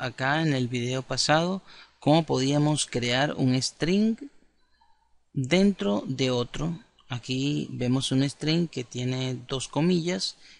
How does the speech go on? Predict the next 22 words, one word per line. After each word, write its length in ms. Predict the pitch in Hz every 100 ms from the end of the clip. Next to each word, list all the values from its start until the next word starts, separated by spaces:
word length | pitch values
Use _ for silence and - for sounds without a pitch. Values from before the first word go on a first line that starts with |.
| -
y 100 | 139
tiene 220 | 131 147
una 240 | 151 139 135
secuencia 560 | 135 - 120 120 -
de 60 | 123
escape 600 | 120 - 107 - - 196 - _
para 220 | 123 123
poder 320 | - 123 120 -
colocar 540 | 143 151 - 139 156 - - - -
el 140 | 131
apóstrofe 800 | 123 - 170 165 196 185 - 196 156
dentro 420 | 131 135 147 - 127
del 140 | 110 113
string. 480 | - 127 120 - - _ - _ _ _ 131
Invertimos 600 | 120 113 - 113 120 143
entonces 680 | 147 143 139 - 156 - - - - _
la 220 | 123 123
barra 420 | 131 180 202 208 -
antes 380 | 127 127 - 117
del 200 | 123 113
apóstrofe, 580 | - 113 - - - -
¿ok? 140 | -